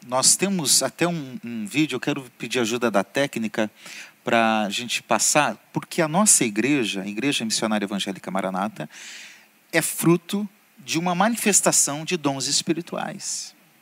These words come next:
Não é isso? Ah, eu, eu cheguei há pouco tempo na Maranata, tô há seis, sete anos na Maranata, mas eu sei dessas histórias, eu li como aconteceu com várias outras igrejas nesse período, né? Então, nós acreditamos sim no dom de línguas, nós acreditamos no batismo no Espírito Santo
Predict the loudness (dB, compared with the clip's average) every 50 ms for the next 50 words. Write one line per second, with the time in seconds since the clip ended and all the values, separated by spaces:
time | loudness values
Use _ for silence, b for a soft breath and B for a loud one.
0 | _ _ _ 0 2 4 4 4 4 4 2 0 -2 -4 -8 B B B B B
1 | B B B B B B 2 4 4 6 4 4 2 0 -2 -4 -4 -2 0 0
2 | 0 2 2 2 2 2 2 0 0 2 0 2 4 4 2 2 0 -2 -2 -2
3 | 0 -2 -2 -2 0 2 2 2 2 2 2 4 4 4 4 2 -2 -6 -8 -8
4 | -8 -4 0 2 4 4 6 6 6 6 6 6 6 4 2 2 2 2 2 2
5 | 0 -2 0 0 2 2 2 4 4 2 4 2 0 0 2 4 4 4 6 6
6 | 4 4 4 2 2 2 2 2 0 0 0 0 0 0 0 0 2 0 0 0
7 | 0 0 0 0 0 0 -2 B B B B B -8 B 4 4 6 6 4 4
8 | 4 2 B B B -2 0 2 2 0 2 4 4 4 4 4 2 0 0 4
9 | 6 6 6 6 6 4 4 4 4 4 6 4 4 2 0 -4 -2 -2 -2 -2
10 | 0 2 4 4 6 4 4 2 0 -2 -2 0 2 0 0 0 -2 -4 -2 -2
11 | -2 -2 -4 -6 -10 -10 -6 -4 -2 -2 -4 B B B B B B -10 B -8
12 | 2 4 4 4 4 6 6 6 8 8 6 4 4 4 2 0 0 2 0 -2
13 | 0 0 2 2 2 2 2 4 4 4 2 2 2 2 0 2 4 4 4 4
14 | 2 2 2 0 0 2 2 4 4 2 2 0 -4 -4 -2 0 0 2 2 0
15 | 0 -2 -2 -2 -4 0 0 2 2 4 2 2 0 2 2 2 2 2 2 2
16 | 2 4 4 2 2 2 2 4 2 2 2 4 0 2 2 0 -2 -6